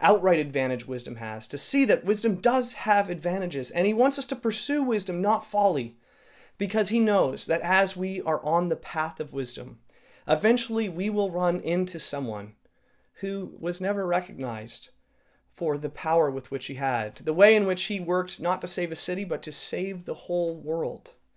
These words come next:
Eventually, as we're on the path to wisdom, we will encounter someone who is never fully appreciated. He was despised and res-, rejected, experienced great torment, completely misunderstood.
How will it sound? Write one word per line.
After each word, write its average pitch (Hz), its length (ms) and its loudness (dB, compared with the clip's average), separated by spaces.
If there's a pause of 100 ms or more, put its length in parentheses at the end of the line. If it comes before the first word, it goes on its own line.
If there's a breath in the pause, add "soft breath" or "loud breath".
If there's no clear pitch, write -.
(320 soft breath)
Eventually, 202 840 4 (180 soft breath)
as 175 180 2
we're 185 120 0
on 185 140 4
the 175 60 0
path 160 340 -6
to 160 100 -10
wisdom, 143 520 -6
we 180 180 -4
will 175 360 2 (300 soft breath)
encounter 175 440 0
someone 170 340 0
who 151 120 -4
is 139 140 -2
never 185 520 0
fully 180 520 -2
appreciated. 143 720 -4
He 147 80 -8
was 151 140 -4
despised 165 680 2
and 151 120 -4
res-, 123 340 -6
rejected, 143 760 -4
experienced 175 540 -2
great 180 240 -2
torment, 202 600 -4 (420 soft breath)
completely 214 600 -2
misunderstood. 139 1040 -4